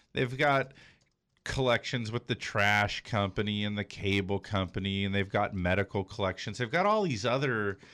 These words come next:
uh, outstanding issues where you look at it and you can just tell this person's a credit abuser. Um, these kind of people aren't gonna be getting loans. These, these programs are for people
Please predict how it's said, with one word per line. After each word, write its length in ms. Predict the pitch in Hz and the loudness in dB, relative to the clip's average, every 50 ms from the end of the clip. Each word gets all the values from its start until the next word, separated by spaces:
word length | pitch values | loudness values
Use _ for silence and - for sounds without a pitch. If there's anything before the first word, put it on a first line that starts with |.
| - - - - - _ - - | -20 -20 -20 -20 -20 _ -4 0
uh, 280 | 101 98 98 98 98 95 95 - _ _ _ _ _ _ _ _ - - | 2 4 4 4 2 0 -4 -12 _ _ _ _ _ _ _ _ 0 0
outstanding 760 | 117 127 120 - - - - 123 120 123 123 120 107 78 110 | 2 2 0 -2 -6 -4 -2 0 0 0 0 -2 -4 -2 -2
issues 480 | 117 110 - - 113 104 101 98 - | -2 -2 -2 -2 -2 -2 -2 -2 -2
where 100 | 110 113 | -2 -2
you 160 | 113 117 120 120 | 0 0 0 0
look 240 | 123 156 143 143 | 0 0 0 2
at 120 | 151 131 120 | 0 0 0
it 20 | |
and 100 | 117 120 | 0 -4
you 80 | 135 170 | -4 -6
can 100 | 175 175 | -4 -4
just 200 | 214 185 - - | -6 -6 -4 -2
tell 120 | 202 196 | -2 0
this 160 | 175 160 139 | 0 -2 -6
person's 360 | - - 226 226 - 208 156 127 | -6 -6 -6 -6 -4 -4 -2 -2
a 80 | 107 | -2
credit 400 | - - - 135 147 156 147 117 | -2 -2 0 0 2 2 2 0
abuser. 800 | 98 85 76 87 90 92 104 120 127 92 80 73 69 73 - - _ _ _ _ _ _ _ _ _ - | 0 -2 -2 -4 -2 0 0 0 0 -2 -4 -6 -8 -10 -14 -18 _ _ _ _ _ _ _ _ _ -4
Um, 260 | - 98 92 92 95 98 | -2 0 0 0 -4 -4
these 320 | - 147 170 202 226 - - | -2 -2 0 0 -2 -4 -4
kind 240 | - 202 180 156 | -2 -2 0 2
of 100 | 135 - | 0 0
people 360 | - 127 123 104 - 110 104 104 | 0 -2 -4 -2 -2 -2 0 0
aren't 220 | 104 104 101 - | 0 0 -2 -2
gonna 160 | - 98 98 | -2 -4 -2
be 120 | 87 92 87 | -2 -2 -2
getting 440 | 90 95 90 92 87 87 85 78 - _ _ - | 0 0 0 0 -2 -2 -6 -8 -12 _ _ -6
loans. 760 | 98 92 85 82 85 - 73 69 - - - - - - _ _ _ _ _ _ _ _ _ _ _ _ _ _ _ _ _ - - | -2 -2 -2 -2 -2 -6 -14 -16 -18 -18 -18 -18 -20 -20 _ _ _ _ _ _ _ _ _ _ _ _ _ _ _ _ _ -18 -14
These, 480 | 104 95 131 143 170 170 139 - - - - | -6 0 0 2 2 0 -2 -6 -10 -10 -6
these 320 | 117 135 165 185 170 - | -4 -2 0 0 -2 -4
programs 680 | - - - 135 135 139 135 139 135 135 135 127 - 135 | -4 -2 2 2 2 4 2 2 2 2 2 0 0 -2
are 80 | 113 | -2
for 200 | 104 - - 104 | -2 -2 -6 -6
people 680 | - - 120 110 104 - 110 104 101 101 98 98 98 | -4 -2 -2 -2 -2 0 0 2 2 2 2 0 -2